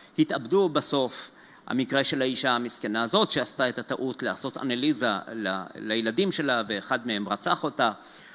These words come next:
המקרה של הפסיכיאטר האמריקאי המפורסם, ש-, אה, אמור להיות יושב ראש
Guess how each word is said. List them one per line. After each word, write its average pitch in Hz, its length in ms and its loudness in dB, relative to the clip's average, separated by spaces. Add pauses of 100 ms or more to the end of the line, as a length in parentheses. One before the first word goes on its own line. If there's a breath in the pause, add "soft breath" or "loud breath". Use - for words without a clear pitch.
(160 loud breath)
המקרה 143 460 4
של 127 420 0 (120)
הפסיכיאטר 131 680 -2
האמריקאי 117 540 0
המפורסם, 113 680 -4
ש-, - 100 -8 (680 loud breath)
אה, 110 320 0 (400)
אמור 147 100 2
להיות - 540 -4
יושב 127 360 -4
ראש 151 200 0